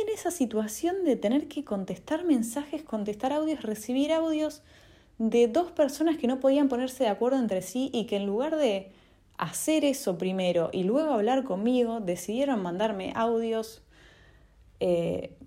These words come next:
varios <laughs> y mensajes varios. En fin, que me parece que esto de ejercer un sano límite, darse cuenta de hasta dónde llega la paciencia de uno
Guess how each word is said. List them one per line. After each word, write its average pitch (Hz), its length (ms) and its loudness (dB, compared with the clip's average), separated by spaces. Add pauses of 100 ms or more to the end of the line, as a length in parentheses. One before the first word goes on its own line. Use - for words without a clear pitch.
(360)
varios 220 760 2 (340)
<laughs> 226 360 0
y 240 100 4
mensajes 214 560 -2
varios. 214 560 -4 (460)
En 269 180 4
fin, 214 360 -2 (140)
que 233 260 0
me 226 140 -2
parece 277 360 -2
que 220 340 -4
esto 214 420 -2
de 175 320 -4
ejercer 190 720 -4 (720)
un 247 200 4
sano 311 440 4
límite, 220 480 4
darse 277 400 -2
cuenta 262 340 0
de 185 180 -2
hasta 185 360 -2
dónde 262 340 6
llega 226 380 0
la 180 160 0
paciencia 202 880 0
de 165 120 -2
uno 226 580 2